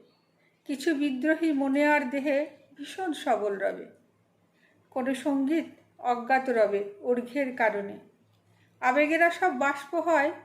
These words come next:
গোপন অভিমানে। তাদের হৃদয়ে খোদাই আছে কিছু ব্রত আর কিছু বিশ্বাস।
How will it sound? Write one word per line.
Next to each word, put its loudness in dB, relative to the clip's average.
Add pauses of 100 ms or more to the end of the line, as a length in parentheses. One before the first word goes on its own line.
(140)
গোপন -2
অভিমানে। -6 (1080)
তাদের 2
হৃদয়ে 4
খোদাই 4
আছে 0 (300)
কিছু -8
ব্রত -6 (580)
আর 0
কিছু -4
বিশ্বাস। -2